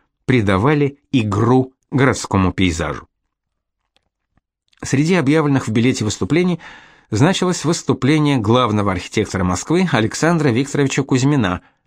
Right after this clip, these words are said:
«Личное мнение». Он не смог прийти на заседание, так как уехал в командировку, но свое мнение высказал прежде, согласившись принять участие в заседании за восстановление Сухаревой башни,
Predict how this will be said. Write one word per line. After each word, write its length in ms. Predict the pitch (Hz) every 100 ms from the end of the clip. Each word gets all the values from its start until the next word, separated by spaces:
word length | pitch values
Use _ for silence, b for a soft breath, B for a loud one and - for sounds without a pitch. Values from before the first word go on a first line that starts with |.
| _
«Личное 760 | 92 104 151 - 143 139 143 -
мнение». 540 | 101 90 71 65 - - _ _ _ _ _ _ _ _ - -
Он 200 | 170 170
не 80 | 175
смог 320 | 160 110 -
прийти 280 | 107 - 98
на 160 | 92
заседание, 540 | 98 - 120 180 180 175
так 160 | 170
как 260 | 175 170 -
уехал 300 | 170 160 156
в 60 |
командировку, 600 | - 151 151 160 - 156 B B B B B
но 180 | 208 -
свое 340 | - 123 117
мнение 320 | 139 185 180 147
высказал 420 | 160 - 147 143
прежде, 640 | - 117 123 117 101 113 95
согласившись 640 | - 110 104 123 147 135 -
принять 380 | 117 120 107
участие 420 | 101 151 143 - 117
в 40 |
заседании 600 | 101 - 104 98 98 92 b b b _
за 340 | 90 90 123 123
восстановление 800 | 107 - 107 107 110 104 101 92
Сухаревой 560 | - 131 - 92 87
башни, 440 | 85 170 - 175